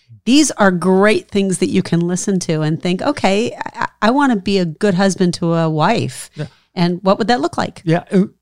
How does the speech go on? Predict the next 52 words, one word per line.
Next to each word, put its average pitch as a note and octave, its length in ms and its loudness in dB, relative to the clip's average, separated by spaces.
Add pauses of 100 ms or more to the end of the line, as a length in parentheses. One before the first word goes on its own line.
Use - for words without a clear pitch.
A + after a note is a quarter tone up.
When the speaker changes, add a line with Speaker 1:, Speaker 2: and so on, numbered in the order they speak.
(140)
Speaker 2:
and F3 140 0
why G3+ 100 2
don't B3 100 0
we A3+ 100 -2
talk E3 340 -4
right F3 180 0
now E3+ 220 2
about, A#2 440 0 (600)
for - 80 -2
the C#3+ 80 2
women D3+ 300 6
listening, F#2 400 -6
like, G2 220 -12 (200)
hopefully C#3+ 320 0
you - 20 2
didn't C#3+ 160 0
turn D#3 200 4
it C#3+ 40 4
off C3+ 160 0
yet, A#2+ 140 -2
women. B2 340 0 (100)
<laughs> - 100 -4
Speaker 1:
<laughs> F#3+ 240 6
Yeah. G#3+ 280 6
Speaker 2:
Why E3 80 6
would E3 140 4
I D#3+ 60 4
wanna D#3 160 4
Speaker 1:
Yeah. D#3 40 4
Speaker 2:
listen D3+ 220 0
to D#3+ 120 2
a D3 40 0
thing D#3 140 0
on C#3+ 80 0
biblical C#3+ 320 -2
manhood? C3+ 480 0 (400)
Well, B2+ 380 2 (380)
if C3+ 160 -4
you're B2+ 120 4
single, D#3 680 0 (480)
this A#2+ 340 -6
is A#2 120 -2
an B2 100 2
opportunity C3+ 520 0
to A#2 80 2
see - 180 -2
what A#2 220 2
you C3 100 2
should B2 160 -2
be C3 100 4
looking B2+ 300 0
for. - 300 -10